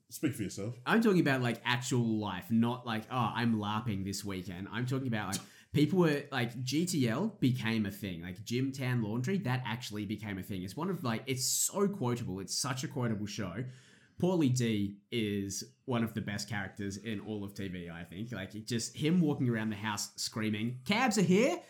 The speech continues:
Speaker 2: Cabs are here!" Is fantastic. It's obvious, obvious-, obviously it's trash T V, but I am a bit of a sucker for trash T V.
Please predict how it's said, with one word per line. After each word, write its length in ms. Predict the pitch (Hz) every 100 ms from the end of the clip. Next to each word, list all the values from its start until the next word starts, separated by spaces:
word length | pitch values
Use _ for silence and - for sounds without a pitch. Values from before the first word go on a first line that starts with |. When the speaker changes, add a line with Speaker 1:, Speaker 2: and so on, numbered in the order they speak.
| - - - -
Speaker 2:
Cabs 440 | 226 285 330 294 233
are 100 | 233
here!" 460 | 165 269 392 381 370 - - -
Is 400 | 143 131 123 - -
fantastic. 800 | 127 110 104 95 98 - 127 - - _ _ _ _ -
It's 200 | 151 131 -
obvious, 280 | 185 165 143
obvious-, 340 | 143 131 127 -
obviously 400 | 127 113 - 104
it's 120 | 98
trash 320 | - 104 98
T 180 | - 98
V, 280 | 85 98 170 -
but 140 | 107
I 340 | 104 101 101 101
am 160 | 107
a 80 | 101
bit 180 | 98 110
of 80 | 101
a 40 |
sucker 400 | - 98 82 98 104
for 80 | 104
trash 300 | - 95 -
T 180 | 101 92
V. 280 | 95 165